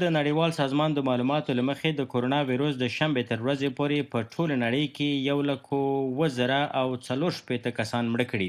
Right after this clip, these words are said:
دي او د یو میلیون اووه لکه او پنځه څلوېښتو زرو نه زیات کسان پرې اخته شوي دي. دا ویروس تقریباً څلور میاشتې وړاندې د اول ځل دپاره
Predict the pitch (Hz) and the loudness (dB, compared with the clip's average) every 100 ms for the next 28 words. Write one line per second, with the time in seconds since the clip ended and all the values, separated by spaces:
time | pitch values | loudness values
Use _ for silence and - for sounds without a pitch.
0 | 87 82 - _ - - - _ - 110 | -4 -8 -12 _ -20 -20 -20 _ -6 -2
1 | 107 107 113 156 156 151 156 156 135 151 | -2 -2 0 2 2 0 0 0 0 0
2 | 151 139 139 139 135 - 120 165 165 139 | 0 -2 -2 -2 -2 -2 -2 -2 -2 -2
3 | 131 110 123 120 120 120 117 107 139 131 | -2 -4 -2 -2 0 0 0 0 -2 -2
4 | 107 - 135 123 127 139 143 - 127 98 | -4 -2 -2 -2 -2 0 -2 -2 -4 -4
5 | 82 85 - _ _ _ - - - - | -4 -6 -8 _ _ _ -20 -20 -20 -20
6 | _ - 151 165 185 170 - 151 - 156 | _ -2 2 2 2 0 0 -2 0 0
7 | 156 143 143 151 151 127 135 131 143 147 | 0 0 0 0 0 0 0 2 2 2
8 | 139 123 139 151 131 117 117 131 131 | 2 2 2 0 -2 -2 0 0 0